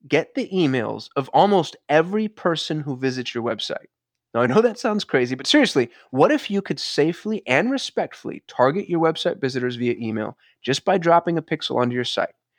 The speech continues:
It might sound too good to be true, but our new sponsors at get emails dot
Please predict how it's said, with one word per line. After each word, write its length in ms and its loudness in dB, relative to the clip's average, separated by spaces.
It 160 -16
might 220 -6
sound 380 4
too 140 0
good 140 -2
to 60 -2
be 100 -2
true, 560 -2
but 80 2
our 140 6
new 120 0
sponsors 600 -2
at 160 -6
get 240 2
emails 340 -2
dot 200 2